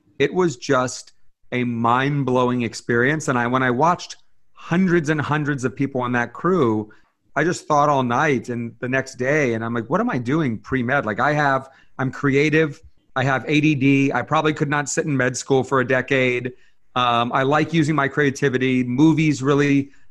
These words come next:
affected me and kind of changed my heart, uh, when I was young.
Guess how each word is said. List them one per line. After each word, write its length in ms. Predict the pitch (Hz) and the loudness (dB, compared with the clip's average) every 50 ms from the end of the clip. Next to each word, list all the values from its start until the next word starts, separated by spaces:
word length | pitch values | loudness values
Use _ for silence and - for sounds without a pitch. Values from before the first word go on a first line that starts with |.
| - - - | -14 -6 -6
affected 480 | 123 - - 165 156 147 - 151 143 | -6 -4 -2 -2 -2 0 0 -2 0
me 180 | 139 147 143 135 | 0 0 0 0
and 120 | 123 123 | 0 -2
kind 140 | - 139 135 | -2 -4 -4
of 80 | 117 98 | -4 -6
changed 360 | - - 139 143 143 131 - | -4 -2 -2 -2 -2 -2 -2
my 180 | 143 131 131 | -2 0 0
heart, 440 | 127 123 131 131 135 135 135 135 - - _ _ _ _ - - - - | 0 2 2 4 4 2 0 -2 -6 -20 _ _ _ _ -20 -12 -4 0
uh, 240 | 127 127 123 123 | 0 2 2 2
when 160 | 120 120 123 123 | 2 2 2 2
I 140 | 127 139 | 2 2
was 240 | 143 139 139 127 110 131 | 2 0 0 0 0 -2
young. 520 | 135 131 131 131 131 131 135 135 135 139 | 0 0 0 0 -2 -2 -4 -6 -6 -10